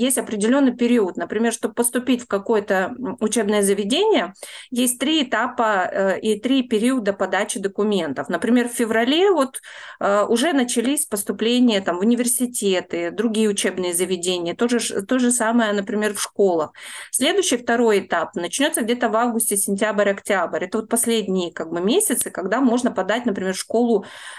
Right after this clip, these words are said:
э, высшую документы. То есть нужно эти, э, знать. На, э, у каждой школы они пишут у себя вот этот период, когда вы подаёте документы.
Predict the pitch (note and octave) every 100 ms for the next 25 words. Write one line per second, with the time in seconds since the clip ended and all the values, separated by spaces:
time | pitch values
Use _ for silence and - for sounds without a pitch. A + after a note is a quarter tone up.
0 | - F#3+ F#3 F#3 G3+ A#3+ - G3+ F#3+ G3+
1 | A3+ A3 F3+ D3+ E3+ - G#3 C4 B3+ A#3
2 | G#3+ A3+ G#3+ G#3+ G3+ G3+ G#3+ G#3 F3+ F#3
3 | G#3 G#3 G#3 A3 D4 C4+ A3 G#3+ - D#4
4 | F4+ C#4 A#3 B3 B3+ C4+ A3+ G3+ - G#3
5 | A3+ G3 G#3 G3 - G#3+ A3+ F#3 - -
6 | G3 A3+ G#3+ E3+ F3+ G3 F3+ F#3 G3 G3+
7 | F3+ D#3+ D3 -